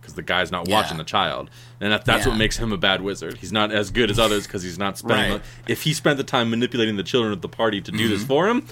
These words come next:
Speaker 1: boom, done.
Speaker 2: Yeah. They get Merlin back to life by manipulating that child.
Speaker 1: Mm.
Speaker 2: One of those guys is, like, Merlin's nephew. He goes,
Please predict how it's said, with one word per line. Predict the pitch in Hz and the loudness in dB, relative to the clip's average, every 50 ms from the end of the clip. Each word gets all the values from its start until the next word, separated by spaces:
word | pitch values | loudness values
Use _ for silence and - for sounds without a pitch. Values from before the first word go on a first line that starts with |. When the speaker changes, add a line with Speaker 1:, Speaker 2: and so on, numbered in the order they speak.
| - - - - - | -20 -20 -20 -18 -6
Speaker 1:
boom, | - 123 113 101 85 76 - - - - - - | 0 0 2 2 0 -2 -8 -12 -18 -20 -6 0
done. | - 104 90 80 69 - - - - - | 2 2 2 2 -2 -8 -16 -18 -12 -6
Speaker 2:
Yeah. | 123 123 107 90 80 73 - - - - - - - - - | -2 -2 -2 -2 -4 -6 -10 -16 -20 -20 -20 -20 -20 -20 -14
They | - 98 110 101 | -8 -6 -6 -6
get | 85 - - - 113 117 | -6 -6 -6 -4 -4 -2
Merlin | 123 113 110 107 104 101 | -2 -4 -2 -2 -4 -2
back | 92 90 92 - | -2 -4 -4 -4
to | 98 | -6
life | 90 85 85 - | -6 -6 -6 -6
by | 87 87 | -6 -8
manipulating | 87 85 92 90 - 104 92 87 85 | -6 -4 -6 -4 -4 -4 -4 -4 -4
that | 85 85 85 | -4 -6 -4
child. | - 95 82 85 92 101 107 117 90 | -4 -4 -2 -2 -2 -4 -6 -6 -6
Speaker 1:
Mm. | 87 85 82 78 78 - - - | -6 -6 -6 -8 -8 -12 -18 -16
Speaker 2:
One | - 101 101 110 | -12 -10 -8 -6
of | 113 113 | -6 -4
those | 113 110 101 | -4 -4 -4
guys | - 107 101 98 95 92 - | -2 -2 -2 -2 -2 -2 -2
is, | 98 95 | -4 -4
like, | 92 92 - | -6 -8 -8
Merlin's | 101 98 98 95 90 87 - | -6 -6 -6 -6 -6 -8 -6
nephew. | - 117 131 135 - 98 90 87 | -4 -4 -4 -4 -4 -6 -6 -6
He | 87 78 | -6 -6
goes, | 85 80 82 85 82 - - - | -6 -8 -6 -4 -2 -2 -2 -2